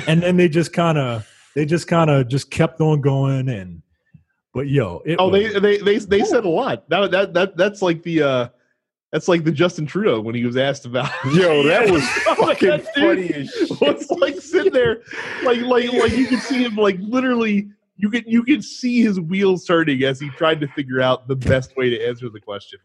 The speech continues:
Speaker 2: that wasn't completely
Speaker 3: <laughs>
Speaker 2: running
Speaker 3: I
Speaker 2: down
Speaker 3: thought
Speaker 2: your
Speaker 3: they,
Speaker 2: closest
Speaker 3: I
Speaker 2: ally.
Speaker 3: thought they had, like, did some kind of camp. Like, I thought they had taken a clip and
Speaker 1: And
Speaker 3: just,
Speaker 1: looped
Speaker 3: like, looped it. <laughs> So, for, it was, like, thirty seconds.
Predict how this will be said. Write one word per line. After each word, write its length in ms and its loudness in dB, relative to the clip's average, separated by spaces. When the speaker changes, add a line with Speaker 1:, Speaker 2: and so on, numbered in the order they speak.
Speaker 2:
that 120 0
wasn't 320 0
completely 580 -2
Speaker 3:
<laughs> 60 -4
Speaker 2:
running 240 0
Speaker 3:
I 120 0
Speaker 2:
down 140 0
Speaker 3:
thought 120 2
Speaker 2:
your 80 -6
Speaker 3:
they, 140 2
Speaker 2:
closest 360 -4
Speaker 3:
I 140 -2
Speaker 2:
ally. 160 -2
Speaker 3:
thought 240 2
they 160 2
had, 120 2
like, 280 0
did 180 2
some 180 -4
kind 240 0
of 120 -4
camp. 280 -2
Like, 320 0
I 80 0
thought 280 0
they 160 2
had 220 0
taken 340 2
a 100 -2
clip 460 -4
and 60 0
Speaker 1:
And 80 0
Speaker 3:
just, 140 2
Speaker 1:
looped 200 0
Speaker 3:
like, 80 -4
looped 400 0
it. 200 -4
<laughs> 60 -2
So, 120 2
for, 600 2
it 260 -2
was, 120 0
like, 220 0
thirty 440 0
seconds. 640 -4